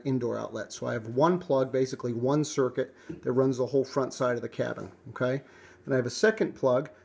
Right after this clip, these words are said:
comes out, goes into the wall, and goes to the back. And I just have two outlets in the back. Now from there, I plugged one of those twelve outlet kind of bars I got from Harbor Freight along the back, so I have plenty of places to plug into along the back,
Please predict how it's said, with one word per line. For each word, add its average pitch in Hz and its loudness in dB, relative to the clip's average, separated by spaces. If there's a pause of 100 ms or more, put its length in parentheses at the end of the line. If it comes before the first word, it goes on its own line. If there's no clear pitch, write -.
(140)
comes 135 2
out, 139 2
goes 117 -6
into 127 0
the 156 2
wall, 127 0 (1040)
and 120 -4
goes 120 0
to 120 -8
the 131 -4
back. 131 0 (140)
And 123 -6
I 123 -4
just 120 -8
have 123 -2
two 139 -2
outlets 127 0
in 123 0
the 120 -2
back. - -6 (1040)
Now 131 0
from 139 0
there, 143 4
I 135 2
plugged 131 0
one 131 -4
of 127 -4
those 123 -2
twelve 127 0 (160)
outlet 131 0 (300)
kind 131 0
of 110 -4
bars 127 2
I 131 -12
got 123 -2
from 127 -2
Harbor 127 2
Freight 135 2
along 127 0
the 127 -2
back, 131 0
so 120 -10
I 113 -4
have - -10
plenty 143 2
of 123 -2
places 127 0
to 120 -8
plug 127 2
into 123 -4
along 120 -4
the 117 -6
back, 120 -2